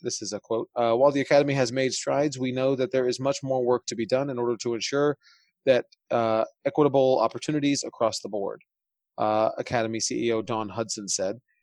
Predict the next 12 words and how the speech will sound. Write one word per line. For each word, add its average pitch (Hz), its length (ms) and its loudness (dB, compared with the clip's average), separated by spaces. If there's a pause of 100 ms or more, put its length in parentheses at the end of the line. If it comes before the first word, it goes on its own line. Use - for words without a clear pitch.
(280)
Uh, 117 220 0 (100)
"There 170 180 6
needs, 190 400 -2 (380)
uh, 117 120 -4
the 135 120 -2
need 190 240 -2
to 170 140 4
address 131 380 2
this 123 200 -2
issue 117 360 -2
is 104 160 -6
urgent. 113 420 -6